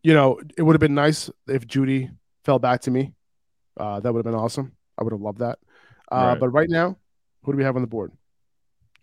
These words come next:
Speaker 1: Dameon Pierce, George Kittle, D J Moore, Drake London, Christian Watson, Kyle Pitts, Chris Godwin, Cam Akers. These are the guys who are on the board right now.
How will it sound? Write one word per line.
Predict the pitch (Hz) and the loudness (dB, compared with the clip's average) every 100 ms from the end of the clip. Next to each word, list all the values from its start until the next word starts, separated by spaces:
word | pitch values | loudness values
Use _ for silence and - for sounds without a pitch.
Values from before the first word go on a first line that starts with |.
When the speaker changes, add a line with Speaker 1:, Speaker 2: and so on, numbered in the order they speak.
| _ | _
Speaker 1:
Dameon | 139 135 127 117 | 0 2 0 0
Pierce, | 147 147 - - _ - | 2 2 -2 -16 _ -10
George | 135 139 127 | -2 -2 -2
Kittle, | - 123 120 - _ _ _ _ _ _ _ - | -4 -2 -4 -6 _ _ _ _ _ _ _ -2
D | 151 | 0
J | 139 127 | 2 -2
Moore, | 113 98 95 - _ - | -4 -6 -10 -16 _ -4
Drake | 131 127 | 0 0
London, | 120 117 110 107 - - | 0 -2 0 -2 -6 -2
Christian | 131 120 120 | -2 0 -4
Watson, | 107 95 101 98 - _ _ | -4 -6 -10 -10 -14 _ _
Kyle | - 120 110 | -4 -2 -2
Pitts, | 104 - - - _ | -4 -6 -14 -20 _
Chris | - 127 | -6 -4
Godwin, | - 110 101 92 - _ - | -2 -4 -4 -8 -12 _ -8
Cam | 131 120 110 | -2 -2 -2
Akers. | 98 98 - - - - | -6 -10 -14 -20 -6 2
These | 180 | 4
are | 196 | 4
the | |
guys | 180 170 | 4 6
who | 170 | 6
are | 156 | 6
on | 156 | 4
the | |
board | 135 143 | 4 4
right | 139 139 | 4 2
now. | 143 143 139 | 2 2 2